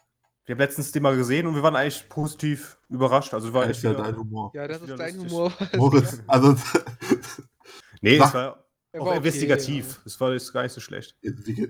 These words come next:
Speaker 2: ja, nein.
Speaker 3: Investigativ ist vielleicht nicht das richtige Wort,
Speaker 2: Nein,
Speaker 3: aber
Speaker 2: absolut nicht. Also ich hab mir schon den
Speaker 3: Unterhaltsam.
Speaker 2: Trailer angeschaut, hab schon gedacht, Moritz muss den gucken.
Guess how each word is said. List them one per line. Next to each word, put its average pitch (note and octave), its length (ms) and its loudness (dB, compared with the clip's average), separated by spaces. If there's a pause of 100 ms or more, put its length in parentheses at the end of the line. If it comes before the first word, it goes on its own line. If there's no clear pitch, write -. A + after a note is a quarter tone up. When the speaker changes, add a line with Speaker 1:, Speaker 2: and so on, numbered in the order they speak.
Speaker 2:
ja, - 280 -12 (300)
nein. G#2 400 -12
Speaker 3:
Investigativ E3 640 -14
ist - 80 -20
vielleicht D#3 380 -8
nicht E3+ 160 -6
das C#3+ 200 -6
richtige D#3 400 -6
Wort, A2 220 0
Speaker 2:
Nein, G#2 80 -6
Speaker 3:
aber - 260 -18
Speaker 2:
absolut - 500 -8
nicht. A#2 240 -8
Also A2+ 60 0
ich A#2 80 2
hab C#3+ 100 0
mir D3 60 -4
schon B2+ 140 4
den A#2 60 0
Speaker 3:
Unterhaltsam. B2+ 140 6
Speaker 2:
Trailer C3 180 8
angeschaut, A2+ 380 2
hab A#2 80 2
schon B2 180 -2
gedacht, A#2 260 0
Moritz A2+ 320 0
muss G#2+ 160 -4
den A2+ 120 -8
gucken. - 460 -12